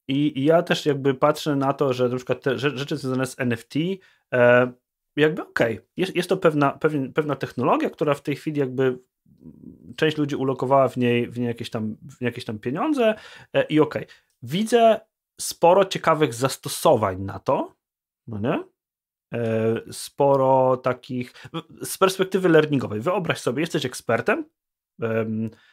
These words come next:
i teraz ty się chcesz podzielić, będziesz się dzielił swoją wiedzą, no nie? Ale tak naprawdę chciałbyś na tej wiedzy zarabiać jak najwięcej.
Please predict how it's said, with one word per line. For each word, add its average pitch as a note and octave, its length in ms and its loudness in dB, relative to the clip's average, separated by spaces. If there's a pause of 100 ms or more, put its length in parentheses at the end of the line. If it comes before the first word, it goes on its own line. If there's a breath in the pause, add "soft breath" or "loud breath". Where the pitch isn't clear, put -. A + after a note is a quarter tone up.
(560 soft breath)
i D3 80 -6
teraz F3 260 2
ty G#3+ 100 0
się F#3 120 0
chcesz - 240 -2
podzielić, C#3+ 460 -2
będziesz D3+ 280 0
się C3+ 120 -6
dzielił B2+ 200 -2
swoją B2 320 0
wiedzą, A2 420 -2 (140)
no - 100 -14
nie? D#3 160 -2
Ale D#3+ 160 4
tak - 180 -2
naprawdę F3+ 340 0
chciałbyś F#3 280 -2
na D#3+ 60 -4
tej C3+ 140 -6
wiedzy D3+ 200 0
zarabiać C#3 280 2
jak C#3 120 -4
najwięcej. A2+ 520 -6